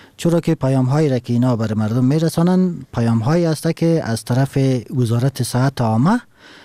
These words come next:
بر از اینا داده می‌شه و اینا مشخصاً وظیفه دارن تا این پیام‌ها را برای مردم برسانن. و دومم ای که،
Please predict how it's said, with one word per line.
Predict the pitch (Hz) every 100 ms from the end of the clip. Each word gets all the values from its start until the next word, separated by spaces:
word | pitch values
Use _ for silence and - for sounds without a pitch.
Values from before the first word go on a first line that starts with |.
| - 123
بر | 131
از | 131
اینا | 127 147 139
داده | 131 151
می‌شه | 180 175 190 208 - - - _
و | 131
اینا | 127 113 - 139 156
مشخصاً | 147 131 147 135 139 123 160 139 107
وظیفه | 101 98 113 147
دارن | 160 165 185
تا | - 127
این | 135 143
پیام‌ها | - 120 117 117 156
را | 185 196 - _ 131
برای | 117 113
مردم | 113 113 156 175 - -
برسانن. | 107 95 - 76 76 - - - - - -
و | 131 135 135 - 147 131
دومم | 165 190 185 180 175 -
ای | 170
که، | - 101 101